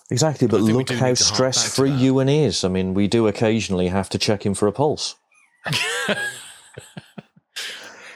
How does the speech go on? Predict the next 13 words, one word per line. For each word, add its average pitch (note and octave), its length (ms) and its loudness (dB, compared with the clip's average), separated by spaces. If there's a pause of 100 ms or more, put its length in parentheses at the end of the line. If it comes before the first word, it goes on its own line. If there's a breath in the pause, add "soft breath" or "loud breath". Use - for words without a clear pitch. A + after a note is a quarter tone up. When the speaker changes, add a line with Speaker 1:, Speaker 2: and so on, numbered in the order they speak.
(120)
Speaker 1:
But B2+ 120 4
it C#3 60 2
Speaker 2:
Hard, D#3 100 0
Speaker 1:
is B2 100 2
in C3+ 60 4
Speaker 2:
hard C3 160 0
to - 80 -8
do C3 120 -4
remotely, A#2 520 -8
but, G2 320 -10
uh, G2 180 -6
yeah. G2 340 -8
Speaker 1:
Yeah. F#2 300 -6